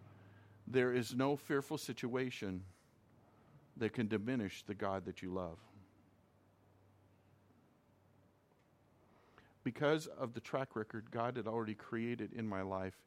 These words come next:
even though there are moments that this covid experience is unnerving, I can live at peace. Because, see, my God has authority over covid.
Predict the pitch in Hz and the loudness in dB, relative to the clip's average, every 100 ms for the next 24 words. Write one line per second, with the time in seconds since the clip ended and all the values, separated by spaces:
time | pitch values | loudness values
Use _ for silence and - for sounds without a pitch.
0 | _ _ - _ _ - 131 139 131 123 | _ _ -20 _ _ -4 0 2 2 2
1 | 117 110 107 127 139 117 - - - 113 | 4 4 4 4 4 2 -2 -12 -2 -2
2 | 107 110 107 - - - - - - - | 2 -2 -2 -8 -16 -20 -20 -20 -20 -20
3 | - - - _ _ _ - - 127 143 | -20 -20 -20 _ _ _ -8 -4 4 6
4 | 117 110 101 - - 139 123 104 - - | 6 2 2 -4 -2 0 2 2 0 -8
5 | - _ - - 117 - 120 110 113 135 | -12 _ -20 -2 -2 0 2 4 4 4
6 | 127 117 98 87 87 - _ - - - | 2 2 0 -4 -10 -20 _ -20 -20 -20
7 | - - - - - - - 143 147 127 | -20 -20 -20 -20 -20 -16 -4 -2 2 2
8 | 107 - 185 123 - - - - - - | 0 -4 -4 -4 -6 -12 -14 -18 -20 -20
9 | - _ _ - _ - - - - - | -20 _ _ -20 _ -20 -20 -20 -20 -20
10 | - - - - - - 131 120 131 123 | -20 -20 -20 -20 -20 -8 -6 2 4 4
11 | - 135 127 131 131 139 143 117 113 117 | 2 0 2 0 0 0 2 0 0 -4
12 | - 113 - 160 131 101 101 120 113 - | -4 -6 -2 0 2 2 0 -2 -4 -4
13 | 135 120 | -2 -2